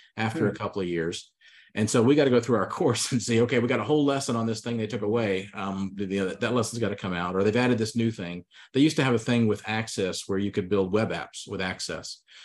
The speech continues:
Speaker 1: um, which not a lot of people use Access, but apparently that was an even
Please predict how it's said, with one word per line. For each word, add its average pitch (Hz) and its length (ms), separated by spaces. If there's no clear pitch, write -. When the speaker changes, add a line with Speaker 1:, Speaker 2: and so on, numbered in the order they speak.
Speaker 1:
um, 92 220
which 92 240
not 80 140
a 78 40
lot 80 100
of 82 60
people 101 160
use 101 160
Access, 120 540
but 104 220
apparently 156 240
that 127 100
was 117 120
an 113 100
even 107 400